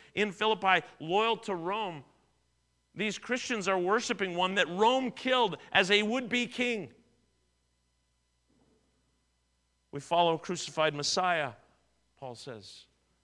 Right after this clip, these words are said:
And so we too will suffer like Christ. Now, our suffering will be different than Christ. Christ suffered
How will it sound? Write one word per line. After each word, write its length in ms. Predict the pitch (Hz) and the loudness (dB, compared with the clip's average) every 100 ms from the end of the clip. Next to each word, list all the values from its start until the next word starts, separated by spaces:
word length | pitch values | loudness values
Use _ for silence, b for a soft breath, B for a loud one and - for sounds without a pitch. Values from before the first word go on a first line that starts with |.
| _ _ _ _ - | _ _ _ _ -12
And 120 | 143 | -10
so 220 | - 175 | 0 0
we 220 | 147 170 180 | 2 -2 -4
too 420 | - 214 202 180 | -4 -2 -2 -2
will 240 | 147 160 | -2 -4
suffer 680 | 156 - - 190 - 156 120 _ b b b | -2 -2 -2 -4 -6 -10 -10 _ b b b
like 340 | 151 170 170 | -2 -2 -2
Christ. 400 | - 196 175 151 | -8 -4 -4 -4
Now, 140 | 180 180 | -4 -2
our 100 | 202 | -4
suffering 400 | - 196 190 175 | 0 -2 0 -8
will 80 | 165 | -6
be 100 | 160 | -6
different 400 | 143 196 185 165 | -4 -6 -6 -10
than 100 | 143 | -10
Christ. 380 | - 156 180 | -2 -2 -2
Christ 380 | - 196 190 180 | -4 0 2 0
suffered 400 | - 185 175 175 | -2 -2 -2 -8